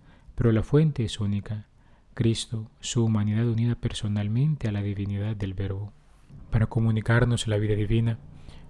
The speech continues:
Dios ha utilizado la humanidad de Cristo, por Él constituido cabeza, mediador universal,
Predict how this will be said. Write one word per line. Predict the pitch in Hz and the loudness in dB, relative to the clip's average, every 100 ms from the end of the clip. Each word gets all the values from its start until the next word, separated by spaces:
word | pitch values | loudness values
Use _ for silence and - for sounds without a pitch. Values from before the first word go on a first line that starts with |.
| - | 2
Dios | 127 - | 2 4
ha | |
utilizado | 135 131 117 - 127 131 | 4 4 2 4 6 6
la | |
humanidad | 123 110 110 117 | 4 2 2 2
de | 127 | 2
Cristo, | 113 110 - - 107 - - | 2 0 -2 -8 -12 -12 -4
por | 117 117 | 2 4
Él | 113 | 4
constituido | - 113 110 113 110 107 | 2 0 0 2 2 2
cabeza, | 107 110 120 110 | 2 2 2 2
mediador | 104 104 101 113 117 | 0 0 2 2 2
universal, | 113 110 107 - 120 113 | 2 0 -2 0 0 0